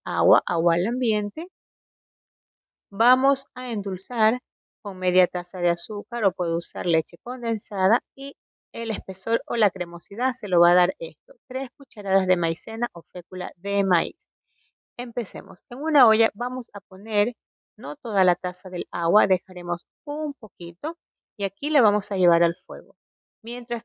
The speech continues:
esta agua hierve, en este poquito de agua que dejamos, vamos a poner las tres cucharadas de maicena o la fécula de maíz.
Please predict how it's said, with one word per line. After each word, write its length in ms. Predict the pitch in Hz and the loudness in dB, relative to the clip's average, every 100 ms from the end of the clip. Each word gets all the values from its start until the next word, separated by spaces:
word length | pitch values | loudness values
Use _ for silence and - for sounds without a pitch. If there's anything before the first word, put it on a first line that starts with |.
| - | -10
esta 380 | 196 - 185 175 | -12 -8 0 4
agua 240 | 175 - | 4 2
hierve, 460 | - 220 190 202 294 _ _ | -2 2 4 4 2 _ _
en 160 | 208 190 | -14 -12
este 240 | 175 - | -12 -14
poquito 380 | 165 - 170 185 | -18 -20 -14 -4
de 100 | 170 | 2
agua 240 | 160 160 - | 4 4 2
que 80 | 254 | -6
dejamos, 460 | 262 254 233 240 | -2 0 0 0
vamos 360 | 226 269 262 - | 2 0 0 -12
a 40 | |
poner 300 | - 202 226 | -14 -8 0
las 140 | 214 185 | 0 0
tres 180 | 214 214 | -8 -14
cucharadas 560 | - 254 214 196 202 196 | -14 -14 -4 2 4 6
de 120 | 254 | 4
maicena 540 | 226 196 - 208 226 - | 4 0 0 0 0 0
o 120 | 180 | 0
la 220 | 170 165 - | 2 0 -4
fécula 440 | 196 - 202 190 | -8 -2 0 0
de 180 | 175 208 | 2 2
maíz. 440 | 190 151 127 - | 4 2 -2 -10